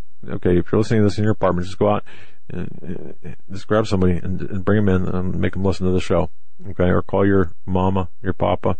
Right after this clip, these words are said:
your son, your daughter, your cousin, your, and have 'em sign on and listen to the show, because it's gonna be an interesting show, and it's gonna be, I mean, look,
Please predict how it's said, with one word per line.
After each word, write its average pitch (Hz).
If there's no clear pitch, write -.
your 90
son, 95
your 90
daughter, 92
your 95
cousin, 95
your, 92
and 104
have 113
'em 120
sign 120
on 104
and 95
listen 107
to 107
the 113
show, 87
because 104
it's 156
gonna 120
be 107
an 98
interesting 98
show, 76
and 85
it's 90
gonna 90
be, 85
I 104
mean, 87
look, 78